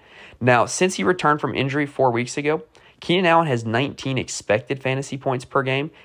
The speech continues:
and in actuality, he scored around seventeen points per game.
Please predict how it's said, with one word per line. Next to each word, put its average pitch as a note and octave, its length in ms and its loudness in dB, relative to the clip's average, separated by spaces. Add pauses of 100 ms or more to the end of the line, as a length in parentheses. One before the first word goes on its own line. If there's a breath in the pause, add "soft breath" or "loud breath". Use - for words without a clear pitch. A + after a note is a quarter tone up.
(120 soft breath)
and A2+ 80 -2
in A2+ 80 2
actuality, A#2+ 540 4
he - 140 -6
scored A2+ 640 0
around G2+ 400 0
seventeen G2+ 640 -4
points A#2+ 280 -8
per - 140 -4
game. D3 280 -6